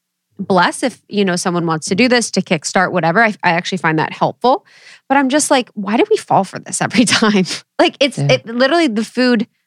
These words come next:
Speaker 1: the soup is in a, an air dry baggie.
Speaker 2: Wait, so you add water to it
Speaker 1: I
Speaker 2: and then it
Speaker 1: think.
Speaker 2: becomes soup?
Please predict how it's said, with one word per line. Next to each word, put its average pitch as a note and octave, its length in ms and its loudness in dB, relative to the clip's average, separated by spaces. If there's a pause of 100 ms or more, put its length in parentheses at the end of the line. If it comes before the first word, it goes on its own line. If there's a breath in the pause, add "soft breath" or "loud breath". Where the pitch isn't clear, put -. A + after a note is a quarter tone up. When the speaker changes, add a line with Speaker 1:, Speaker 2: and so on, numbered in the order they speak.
(340)
Speaker 1:
the A3+ 100 4
soup C4 320 0
is A3+ 140 2
in G#3 160 2
a, E3 260 2 (720)
an G#3+ 140 4
air A#3 180 4
dry G3+ 240 2
baggie. E3+ 540 -6 (800)
Speaker 2:
Wait, A3 160 2
so G#3+ 120 2
you F#3 80 6
add E3 200 2
water E3 280 2
to F4 160 0
it G4+ 80 4
Speaker 1:
I D4 100 4
Speaker 2:
and G3 100 0
then F#3+ 120 6
it - 60 6
Speaker 1:
think. F#3 80 0
Speaker 2:
becomes F3+ 360 0
soup? A3 220 0